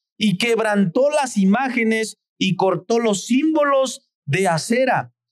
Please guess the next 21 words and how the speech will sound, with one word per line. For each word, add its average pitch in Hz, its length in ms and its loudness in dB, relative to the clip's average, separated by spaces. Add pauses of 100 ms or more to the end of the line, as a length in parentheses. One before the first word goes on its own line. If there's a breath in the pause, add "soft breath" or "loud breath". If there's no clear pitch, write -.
(140)
e 156 80 -2
hizo 202 380 0
pedazos 214 680 0
la 202 120 2
serpiente 208 640 -2
de 208 100 2
bronce 294 680 -2 (280)
que 247 200 0
había 262 400 2
hecho 294 260 -4
Moisés, 262 680 0 (200)
porque 247 460 0
hasta 233 360 0
entonces 320 680 0
le 240 180 2
quemaban 247 500 0
incienso 247 760 2
los 196 240 0
hijos 254 300 0
de 196 60 4
Israel, 196 600 0